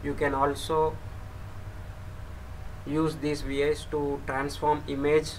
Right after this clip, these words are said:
images using predefined or custom lookup tables,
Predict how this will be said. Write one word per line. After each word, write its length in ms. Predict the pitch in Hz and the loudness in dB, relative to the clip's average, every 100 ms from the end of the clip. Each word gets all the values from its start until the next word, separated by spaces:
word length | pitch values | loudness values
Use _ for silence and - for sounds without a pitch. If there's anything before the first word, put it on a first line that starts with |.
| - - - - - - | -8 -10 -10 -10 -10 -8
images 520 | 139 143 147 147 156 151 | -4 2 4 4 0 2
using 520 | 143 143 151 156 165 - - | 0 2 0 -2 -4 -6 -2
predefined 680 | 147 147 143 151 151 147 143 | -2 0 0 4 2 2 0
or 180 | 143 - | -2 -2
custom 540 | - 135 - 156 151 135 | -4 -4 0 0 0 -2
lookup 420 | 120 151 - - | 0 0 0 -4
tables, 460 | 131 123 160 - | -4 0 -2 -2